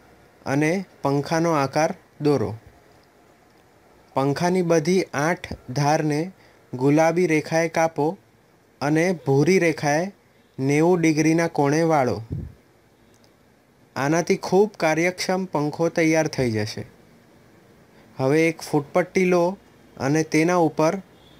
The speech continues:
અને નીચે ત્રણ ત્રણ લોહચુંબક જોડો. આ લોહચુંબકો એકબીજાને આપમેળે ચોંટી જશે.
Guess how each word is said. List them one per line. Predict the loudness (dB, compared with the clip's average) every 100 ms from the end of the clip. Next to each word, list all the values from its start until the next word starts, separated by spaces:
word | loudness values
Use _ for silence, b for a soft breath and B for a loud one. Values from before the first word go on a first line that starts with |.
| -14 -4
અને | 0 2
નીચે | 2 2 2 0 0 -4 -16 -20 -20 -4
ત્રણ | 0 0
ત્રણ | 0 0 0 -4 -8 -2
લોહચુંબક | 2 2 2 0 0 0 -4 -10 -20 -10
જોડો. | 0 2 2 -2 -8 -20 _ _ _ _ _ _ _ _ _ _ _ _ _ _ _ _ _ -2
આ | 0 2
લોહચુંબકો | 2 4 4 2 0 0 -2 -2 -2 -4 -6 -10
એકબીજાને | -2 -2 0 0 2 2 0 0 -2
આપમેળે | -2 -2 -2 0 0 0
ચોંટી | -2 -4 -2 0
જશે. | 0 -2 -4 -8 -12